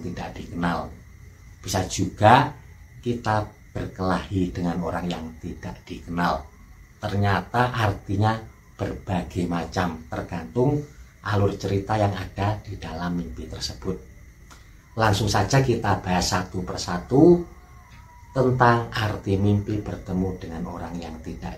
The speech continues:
dikenal. Yang pertama, mimpi bertemu dengan orang yang tidak dikenal.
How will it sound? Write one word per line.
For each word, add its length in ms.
dikenal. 560
Yang 240
pertama, 480
mimpi 400
bertemu 440
dengan 320
orang 320
yang 240
tidak 400
dikenal. 480